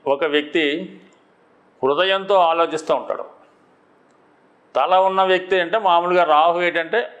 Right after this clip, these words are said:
కోరికలకు కారణం అవుతుంటుంది. దానికి తల ఉండడం వలన అనేక రకాల ఆలోచనలకి, అనేక రకాల కోరికలకి కారణం అవుతుంటాడు. భూమి మీద ఉన్నటువంటి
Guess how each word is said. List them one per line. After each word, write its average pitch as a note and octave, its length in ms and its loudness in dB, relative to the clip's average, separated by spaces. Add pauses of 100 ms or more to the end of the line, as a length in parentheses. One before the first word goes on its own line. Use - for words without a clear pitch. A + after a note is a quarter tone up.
(120)
కోరికలకు F#3 540 0
కారణం E3 320 0
అవుతుంటుంది. C#3+ 440 0
దానికి C3 240 -4
తల C#3 200 0
ఉండడం D3+ 300 0
వలన D3+ 180 -2 (640)
అనేక D#3 320 -2
రకాల D#3 420 -2
ఆలోచనలకి, D3 840 -2 (920)
అనేక D#3 360 -2
రకాల D3+ 400 0
కోరికలకి D#3+ 760 0
కారణం D3 340 0
అవుతుంటాడు. C3+ 500 -2 (1300)
భూమి D#3 400 0
మీద F3+ 220 0
ఉన్నటువంటి D#3 680 0